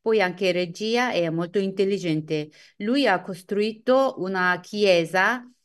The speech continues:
eh, con cupola splendida sul palco, quindi, eh, costruzione visivamente è molto bello. Poi anche lui, ehm,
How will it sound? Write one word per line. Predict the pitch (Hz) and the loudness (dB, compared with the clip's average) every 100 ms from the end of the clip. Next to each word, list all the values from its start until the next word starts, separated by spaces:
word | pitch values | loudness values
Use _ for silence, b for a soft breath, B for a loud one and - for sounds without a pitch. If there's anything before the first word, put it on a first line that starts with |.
| b b | b b
eh, | 175 175 175 | -6 -6 -6
con | 196 190 185 | -4 -4 -4
cupola | 254 247 247 208 185 180 | -2 -2 0 2 2 0
splendida | 180 - 190 185 175 196 214 | -6 -4 -2 -2 -2 -2 -2
sul | 226 - 214 | -2 -4 -6
palco, | 220 151 147 151 196 240 254 B B B B | -2 -2 -2 -6 -4 -4 -4 B B B B
quindi, | - 196 185 185 180 175 | -10 -8 -4 -2 -2 -4
eh, | - 175 165 160 160 | -2 2 2 2 0
costruzione | 208 - 208 196 190 226 220 226 220 - | -6 -4 -4 -4 -4 0 0 0 -2 -4
visivamente | 180 202 - 208 180 180 202 214 226 | -8 -10 -6 -2 0 -2 -6 -4 -4
è | 175 | -4
molto | 175 170 180 | -6 -4 -6
bello. | 156 156 147 147 151 151 B B _ | -2 -2 0 -2 -4 -8 B B _
Poi | 226 220 | 0 2
anche | - 196 247 247 233 | 0 -2 0 2 0
lui, | 220 254 294 330 330 | 0 -2 0 0 -2
ehm, | - 185 185 190 190 190 - | -2 -2 -2 -4 -6 -8 -12